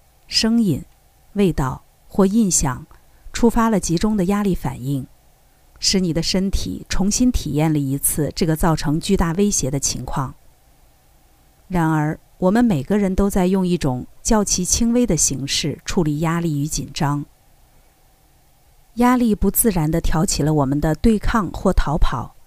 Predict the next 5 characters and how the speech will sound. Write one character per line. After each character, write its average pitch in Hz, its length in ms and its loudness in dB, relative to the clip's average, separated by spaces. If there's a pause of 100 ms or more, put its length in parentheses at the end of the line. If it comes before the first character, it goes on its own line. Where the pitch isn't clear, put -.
(300)
fight 233 380 0 (140)
or 190 100 2
flight 170 560 -2 (160)
反 123 320 -6
应， 143 240 -2